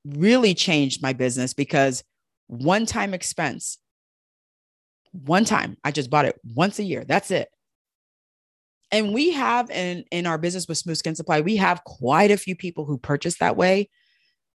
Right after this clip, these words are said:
but there's not a lot of people who have gotten there yet. There's still people that are monthly. There's some that are quarterly. But when you start really understanding expenses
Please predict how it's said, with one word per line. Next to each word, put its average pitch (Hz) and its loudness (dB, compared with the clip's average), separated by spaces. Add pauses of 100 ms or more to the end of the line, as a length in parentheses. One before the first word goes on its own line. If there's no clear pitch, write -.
(680)
but 180 4
there's 175 6
not 185 6
a - 6
lot 185 6
of 175 0
people 180 -2
who 160 0
have 139 -8
gotten 143 -2
there 101 -2
yet. 101 -2 (460)
There's 170 4
still 233 2
people 220 0
that 180 2
are 156 -2
monthly. 156 -6
There's 165 -4
some 180 -8
that - -6
are 151 -4
quarterly. 202 -2 (720)
But 180 6
when 180 2
you 180 4
start 233 2
really 220 -2
understanding 196 -2
expenses 175 0